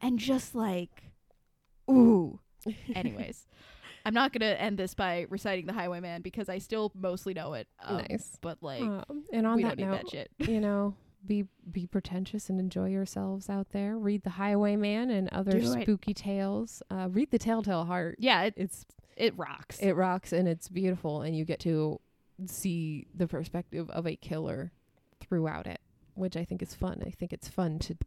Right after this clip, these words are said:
Speaker 2: hear the pathology of a
Speaker 1: <sighs>
Speaker 2: killer who feels the remorse of it.
Speaker 1: God, and then ju-, and then just how it gets more frenzied and frenzied. Ooh.
Speaker 2: Ooh, yeah.
Speaker 1: Okay, anyways, um, it's not October yet.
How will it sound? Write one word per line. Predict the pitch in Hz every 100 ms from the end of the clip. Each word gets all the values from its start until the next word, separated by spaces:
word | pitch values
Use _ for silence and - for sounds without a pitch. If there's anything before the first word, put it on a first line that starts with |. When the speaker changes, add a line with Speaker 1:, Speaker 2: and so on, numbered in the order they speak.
| - - 170 -
Speaker 2:
hear | - 165 165
the | 165
pathology | 196 - 175 170 165 151
of | 156 165 -
a | 196
Speaker 1:
<sighs> |
Speaker 2:
killer | 180 190 175 165
who | 165 156 156
feels | - - 214 165 156
the | 165
remorse | 151 160 196 233 -
of | -
it. | - - _ _
Speaker 1:
God, | 196 190 175 -
and | 220 226
then | 208 226
ju-, | 226 -
and | 214
then | 190
just | 208 202 -
how | 220
it | 196
gets | 185 -
more | 185
frenzied | - - 180 180 175 180
and | 170 -
frenzied. | - 143 156 135 147 - 330
Ooh. |
Speaker 2:
Ooh, | 285 254 185 - -
yeah. | 180 185 - - -
Speaker 1:
Okay, | 269 208
anyways, | 214 202 175 220 - - -
um, | 311 202
it's | 233 254
not | 240 247
October | 254 370 277
yet. | 302 214 175